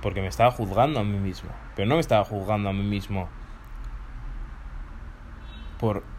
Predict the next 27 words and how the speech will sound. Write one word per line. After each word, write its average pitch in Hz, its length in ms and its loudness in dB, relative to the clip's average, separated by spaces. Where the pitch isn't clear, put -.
mm, 113 520 4
mi 117 160 4
propia 147 360 6
imagen 110 400 4
de 101 40 2
mí 101 160 2
mismo, 98 280 0
sino 104 260 0
por 104 220 0
cómo 170 260 6
me 120 140 6
verían 107 340 6
los 101 140 2
demás. 101 480 0
¿Cómo 151 260 6
me 113 80 6
ver-, 104 240 2
qué, 151 220 2
qué 151 100 0
pensarían 113 480 4
los 101 100 2
demás 98 340 0
si - 240 0
yo 110 160 4
estoy 107 440 2
con 107 200 2
estos 113 600 2